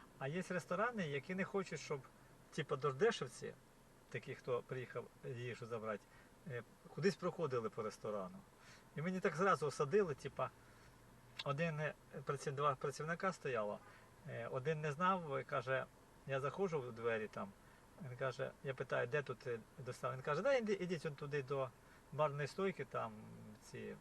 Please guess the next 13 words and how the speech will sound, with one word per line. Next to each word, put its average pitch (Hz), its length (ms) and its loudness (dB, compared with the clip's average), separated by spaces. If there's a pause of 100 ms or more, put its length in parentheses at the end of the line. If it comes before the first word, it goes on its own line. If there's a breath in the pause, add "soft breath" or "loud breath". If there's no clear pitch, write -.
персонал, 160 540 0
він 127 140 -2 (180)
вам 123 260 -2
видасть. 101 380 -4 (500 loud breath)
А 151 140 6
він 147 120 2
каже, 170 200 4
ні, 302 100 0
ні, 262 140 2
ні, 226 180 4
ні, 151 200 0 (100)
стійте 233 380 4
тут, 113 220 -2